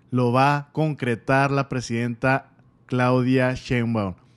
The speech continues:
Bueno, ¿a qué se refiere con venganza? Bueno, castigar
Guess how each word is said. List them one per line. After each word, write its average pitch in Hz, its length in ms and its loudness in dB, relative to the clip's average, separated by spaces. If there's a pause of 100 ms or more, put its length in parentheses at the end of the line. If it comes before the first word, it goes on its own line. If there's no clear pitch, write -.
(300)
Bueno, 135 160 -2
¿a 127 60 -4
qué 143 100 -2
se 160 100 0
refiere 147 360 0
con 123 340 -2 (420)
venganza? 127 460 -2
Bueno, 143 300 0
castigar 135 720 0